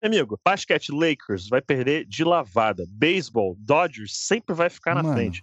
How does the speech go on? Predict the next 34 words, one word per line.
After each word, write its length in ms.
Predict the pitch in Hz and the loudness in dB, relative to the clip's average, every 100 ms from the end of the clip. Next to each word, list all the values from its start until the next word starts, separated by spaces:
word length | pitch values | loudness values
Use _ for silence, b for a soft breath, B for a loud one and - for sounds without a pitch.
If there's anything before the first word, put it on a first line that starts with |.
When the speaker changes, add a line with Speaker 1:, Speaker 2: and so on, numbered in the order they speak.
| - | 2
Speaker 1:
E 60 | 160 | 2
aquela 220 | 156 180 | 4 0
coisa 200 | - 180 | 0 -4
que 80 | 185 | -2
a 40 | |
gente 120 | 180 180 | -4 -2
brinca 320 | 165 170 190 | -2 0 -2
aqui, 360 | - 139 127 | 0 0 0
em 60 | 123 | 0
questões 560 | 147 135 - 151 147 - | 0 -2 -2 -2 -2 2
esportivas, 1200 | 151 - - 175 - - - 151 104 90 - - _ | 2 2 0 0 0 -4 -2 -2 -2 -4 -4 -14 _
só 200 | - 170 | 0 0
de 80 | 214 | 0
esporte, 520 | - 120 98 82 - | -2 2 2 0 -4
tá? 160 | 107 107 | -2 -2
Porque, 380 | - - 113 - | -6 -2 0 2
é, 100 | 110 | 2
a 20 | 110 | 0
gente 180 | 110 - | 0 0
faz 220 | 127 123 | 0 0
essas 140 | 127 | -4
pia-, 180 | - 127 101 | 0 0 0
essas 220 | 110 117 | -6 -2
piadinhas 400 | 131 113 127 123 | 0 2 0 0
existem 640 | 113 95 143 170 - 139 | 0 0 0 0 -2 -4
e 40 | 120 | 0
tal, 220 | 143 143 | 0 0
tudo 200 | 135 113 | -2 0
mais. 280 | 123 156 - | 0 -2 -2
A 100 | 156 | 0
rivalidade 680 | 196 185 165 143 131 123 117 | 2 2 0 2 2 2 0
Los 320 | 120 120 95 | -2 -2 0
Angeles, 640 | 139 147 110 98 92 - - - | 0 0 -4 -8 -8 -8 -12 -2
é, 1040 | 101 107 107 104 98 95 95 90 87 82 | 0 4 4 2 2 2 2 2 0 -2